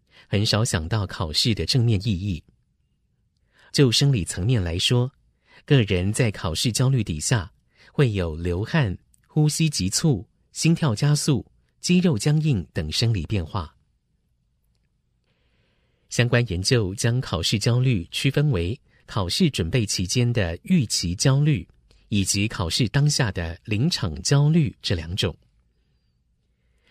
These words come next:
首先，我们看到的是考试准备期间的预期焦虑。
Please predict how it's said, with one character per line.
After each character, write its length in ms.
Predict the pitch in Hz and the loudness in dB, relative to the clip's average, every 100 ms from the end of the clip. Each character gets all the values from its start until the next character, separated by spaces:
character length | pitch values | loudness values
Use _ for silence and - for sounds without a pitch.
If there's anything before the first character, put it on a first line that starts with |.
| _ | _
首 240 | - 92 | -2 -2
先， 340 | 87 120 117 131 - | 0 0 0 -2 -2
我 100 | 104 | -2
们 100 | 85 | -2
看 220 | - 117 | -2 -4
到 160 | 104 104 | -2 -2
的 80 | 87 | -2
是 300 | - 107 95 | 0 0 -2
考 240 | - 90 | -4 -2
试 180 | - 127 | 0 0
准 180 | 95 87 | 0 -2
备 160 | 127 | -2
期 240 | 101 - 92 | -2 -2 -2
间 240 | - 92 | 0 0
的 240 | 107 85 - | -2 -4 -2
预 160 | 143 101 | -2 -2
期 240 | - 80 | -2 -2
焦 220 | - 113 | 0 0
虑。 200 | 120 101 | 0 -4